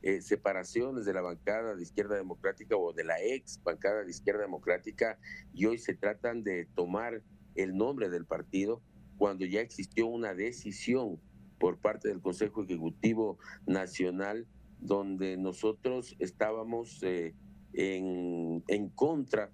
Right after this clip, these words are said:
del juicio político por todos los vicios, más allá, como ya lo he dicho, de ese inaccionar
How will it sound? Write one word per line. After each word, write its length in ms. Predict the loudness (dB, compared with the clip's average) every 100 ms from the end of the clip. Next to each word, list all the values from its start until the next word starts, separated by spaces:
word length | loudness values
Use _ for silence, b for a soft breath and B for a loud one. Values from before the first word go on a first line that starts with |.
| -2
del 140 | -2
juicio 320 | 0 0 0
político 540 | 0 -2 -2 -2 -2 -2
por 180 | -4 -4
todos 420 | 0 0 4 2
los 220 | 0 -4
vicios, 480 | -4 -2 -2 -4 -8 B 0
más 280 | 2 2 0
allá, 400 | 2 0 0 -6 -20 -20 -4
como 160 | -2 0
ya 140 | 0
lo 80 | -2
he 40 |
dicho, 320 | -4 -2 0
de 160 | 0 -2
ese 180 | 0 -2
inaccionar 840 | 0 -2 -2 0 2 0 -2